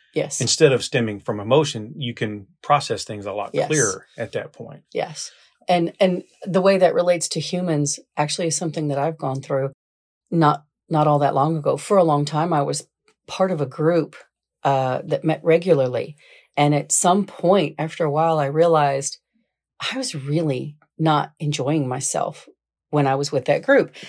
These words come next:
Speaker 1: And at first, it, some things had happened externally, and I thought that was the thing that I was responding to. And I didn't go for a while, but some circumstances changed. I had gained some perspective, and I thought,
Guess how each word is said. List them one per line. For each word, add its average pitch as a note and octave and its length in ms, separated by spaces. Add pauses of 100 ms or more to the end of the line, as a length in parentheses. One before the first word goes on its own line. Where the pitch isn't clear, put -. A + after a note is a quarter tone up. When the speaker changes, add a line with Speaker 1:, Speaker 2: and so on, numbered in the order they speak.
(100)
Speaker 1:
And G3+ 120
at G3 100
first, C#4 300 (100)
it, A3 160
some F#4 220
things G3 260
had E3+ 120
happened D3+ 360
externally, D3+ 720 (260)
and D#3+ 140
I F#3 100
thought F#3 380
that D3 200
was E3 400 (240)
the E3+ 80
thing E3 280
that D#3+ 100
I D#3 100
was D3+ 220
responding D3 640
to. A#2+ 320 (500)
And D3 580 (460)
I F3+ 100
didn't G#3+ 280 (100)
go B3 180
for E3 200
a C#3 60
while, C3 480 (180)
but F3+ 260 (100)
some - 200
circumstances G3 840
changed. D3+ 560 (320)
I C#3+ 220
had E3 180
gained D#3 280
some F#3+ 160
perspective, F3 800
and D3 160
I D3+ 160
thought, D#3+ 440